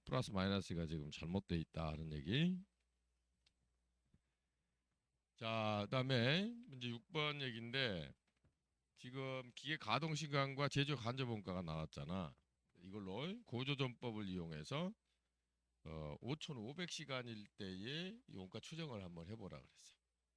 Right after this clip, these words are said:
자, 고조점법일 때 이 고점, 고-, 최고점은 이건 조업도야. 최고 조업도 육천오백 시간. 최저 조업도가 사천 시간.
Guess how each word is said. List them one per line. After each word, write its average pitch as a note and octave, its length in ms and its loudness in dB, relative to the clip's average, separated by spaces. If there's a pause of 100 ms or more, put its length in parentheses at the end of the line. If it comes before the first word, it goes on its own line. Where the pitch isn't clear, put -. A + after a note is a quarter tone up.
(440)
자, D#2+ 320 -6
고조점법일 C#3 720 0
때 G#2 480 -4 (340)
이 B2 140 -8
고점, E3 800 -2 (120)
고-, D3+ 200 -2 (400)
최고점은 D#3 1040 0
이건 A2 240 -2
조업도야. A#2 800 0
최고 E3+ 320 -2
조업도 A#2 360 -2
육천오백 A#2 560 -6
시간. D2+ 380 -10 (640)
최저 F3 360 -2
조업도가 A#2+ 540 -2
사천 B2+ 300 -6
시간. D2+ 320 -8